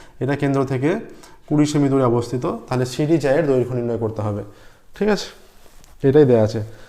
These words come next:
ধরা যাক, ধরা যাক ও কেন্দ্রীয় বৃত্তের, ধরা যাক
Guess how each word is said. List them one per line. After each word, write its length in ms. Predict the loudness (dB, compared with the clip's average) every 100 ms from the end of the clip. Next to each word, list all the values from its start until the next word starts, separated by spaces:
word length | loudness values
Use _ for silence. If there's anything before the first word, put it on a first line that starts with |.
| -12 0
ধরা 160 | 4 4 6
যাক, 160 | 4 0 -14 -20 -20 -20 -20 -20 -20 -20 -20 -20 -20 -20 -20 -20 -20 -20 -20 -20 -20 -20 -20 -20 -20 -16 -6
ধরা 220 | 0 2 4
যাক 340 | 6 6 6 2 -10 -18 -20 -20 _ -20 -20 -20 -20 -20 -20 -20 -20 -20 -8 -2
ও 20 | -2 0
কেন্দ্রীয় 360 | -2 0 0 0 0
বৃত্তের, 460 | -4 -2 -2 -2 -8 -16 -20 -20 -20 -20 -20 -20 -20 -20 -20 -18 -14 -14 -14 -20 -20 -18 -8
ধরা 180 | -4 -2
যাক 140 | -2